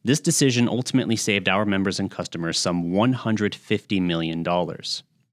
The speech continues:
We then took on an active role in the negotiations during the Brazos settlement, reducing our portion of the debt by another one hundred twenty-four million dollars. To put this into context,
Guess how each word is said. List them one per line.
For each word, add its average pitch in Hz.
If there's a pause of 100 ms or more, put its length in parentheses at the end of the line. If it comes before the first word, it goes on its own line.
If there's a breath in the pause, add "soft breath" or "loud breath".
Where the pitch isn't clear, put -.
(840)
We 101
then 120
took -
on 120
an 113
active 104
role 104
in 101
the 92
negotiations 90
during 85
the 82
Brazos 85
settlement, 78 (240)
reducing 92
our 98
portion 87
of 80
the 82
debt 76
by 78
another 76
one 87
hundred 82
twenty-four 80
million 73
dollars. 78 (1080)
To -
put 165
this 156
into 127
context, 117